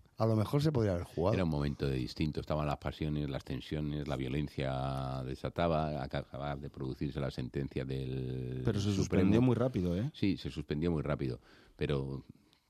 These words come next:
Speaker 2: yo entiendo también que en aquel momento se decidiera tomar la decisión de no celebrar el partido. Es que lo que
Speaker 3: Y
Speaker 2: estábamos
Speaker 3: estábamos,
Speaker 2: viendo,
Speaker 3: mm,
Speaker 2: que lo que éramos,
Speaker 1: Sí,
Speaker 2: lo
Speaker 1: sí,
Speaker 2: que
Speaker 1: era
Speaker 2: estábamos viendo
Speaker 1: Barcelona
Speaker 2: era una
Speaker 1: ardiendo.
Speaker 2: ciudad,
Speaker 1: Sí, sí.
Speaker 2: eh,
Speaker 1: Sí, sí,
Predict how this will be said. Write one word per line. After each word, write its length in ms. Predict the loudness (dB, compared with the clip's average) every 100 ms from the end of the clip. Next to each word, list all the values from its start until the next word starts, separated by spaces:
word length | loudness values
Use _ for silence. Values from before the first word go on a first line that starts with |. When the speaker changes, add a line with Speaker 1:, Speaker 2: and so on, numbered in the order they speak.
| -16
Speaker 2:
yo 360 | -4 2 4 4
entiendo 580 | 2 0 2 2 2
también 320 | 2 2 2 2
que 80 | 0
en 60 |
aquel 220 | -2 0
momento 380 | 0 2 0 -2
se 120 | 0
decidiera 560 | 0 -2 -4 -2 0 -2
tomar 300 | -2 -2 -2
la 100 | -4
decisión 760 | -4 -6 -8 -10 -6 -4 -2
de 120 | -2 -2
no 380 | -2 0 -2 -4
celebrar 380 | -6 -2 0 -2
el 80 | -4
partido. 480 | -8 -4 -2 -2 -4 -14 -12 -8
Es 120 | -2
que 100 | -2
lo 100 | -2
que 100 | -2
Speaker 3:
Y 20 | 2 4
Speaker 2:
estábamos 100 | 4
Speaker 3:
estábamos, 600 | 4 4 6 6 4 0
Speaker 2:
viendo, 180 | 2 4
Speaker 3:
mm, 40 |
Speaker 2:
que 180 | 4 4
lo 140 | 2 2
que 80 |
éramos, 300 | 2 2 2
Speaker 1:
Sí, 80 | -2
Speaker 2:
lo 120 | -4 0
Speaker 1:
sí, 120 | 4
Speaker 2:
que 80 | 6
Speaker 1:
era 100 | 6
Speaker 2:
estábamos 240 | 6 6
viendo 160 | 6 6
Speaker 1:
Barcelona 80 | 6
Speaker 2:
era 80 | 6
una 80 | 6
Speaker 1:
ardiendo. 200 | 8 8
Speaker 2:
ciudad, 260 | 8 6 2
Speaker 1:
Sí, 160 | -2 0
sí. 100 | 0
Speaker 2:
eh, 160 | -2 -4 -12 -12 -16 -16 -18 -18 -18 -20 -20 -18 -10
Speaker 1:
Sí, 200 | -6 -2
sí, 260 | 0 2